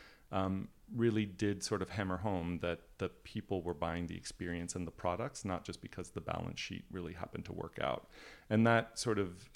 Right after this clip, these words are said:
um, became the thing where Exultant, I started Exultant from the notion of really realizing that while,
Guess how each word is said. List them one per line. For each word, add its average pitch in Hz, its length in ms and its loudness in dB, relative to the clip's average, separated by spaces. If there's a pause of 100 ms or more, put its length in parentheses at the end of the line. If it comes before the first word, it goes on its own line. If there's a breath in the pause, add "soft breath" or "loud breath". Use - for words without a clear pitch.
um, 92 340 -2 (120)
became 92 680 0 (480)
the 101 180 -2
thing 98 500 4
where 87 520 2 (1700)
Exultant, 98 800 2 (140)
I 101 60 -4
started 95 340 2
Exultant 92 480 2
from 92 200 0
the 90 60 4
notion 90 320 0
of 80 100 -2
really 87 340 0
realizing 92 720 2
that 85 260 2 (440 loud breath)
while, 90 220 2